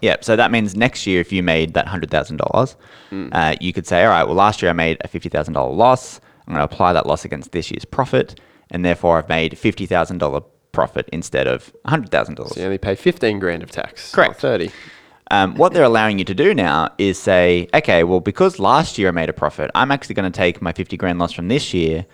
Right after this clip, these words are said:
Speaker 1: apply it against last year,
Speaker 2: And get a tax refund.
Speaker 1: and get a tax refund for fifteen grand of the thirty that I paid."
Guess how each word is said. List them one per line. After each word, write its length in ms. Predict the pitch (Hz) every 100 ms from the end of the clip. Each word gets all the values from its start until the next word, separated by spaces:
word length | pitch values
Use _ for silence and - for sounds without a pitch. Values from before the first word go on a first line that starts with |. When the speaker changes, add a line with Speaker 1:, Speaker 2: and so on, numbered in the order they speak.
| _ _ _
Speaker 1:
apply 360 | - - 98 90
it 80 | -
against 480 | 87 90 82 - -
last 480 | 85 151 220 -
year, 280 | 87 73 117 - -
Speaker 2:
And 80 |
get 80 | 110
a 20 | 107
tax 260 | - -
refund. 140 | 110 101
Speaker 1:
and 80 | 104
get 100 | 87
a 40 |
tax 300 | - 151 -
refund 480 | 95 90 90 85 87
for 120 | -
fifteen 400 | 92 101 101 92
grand 260 | 92 98 92
of 60 | 82
the 80 |
thirty 240 | 92 92 90
that 120 | 80
I 40 |
paid." 340 | 82 143 -